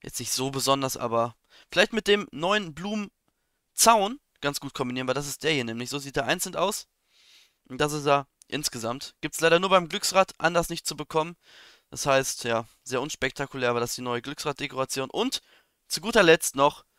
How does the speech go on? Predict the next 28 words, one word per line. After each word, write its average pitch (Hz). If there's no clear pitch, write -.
diese 156
Dekoration. 117
Die 254
finde 269
ich 156
echt -
cool. 151
Die 123
kann 165
man 160
richtig 185
gut 170
bei 175
der 156
Mine 160
kombinieren. 120
Also 123
das -
feiere 180
ich 170
schon 156
sehr, 143
diese, 117
äh, -
Railroad-Zaun 120
heißt 120
der, 104
also, 113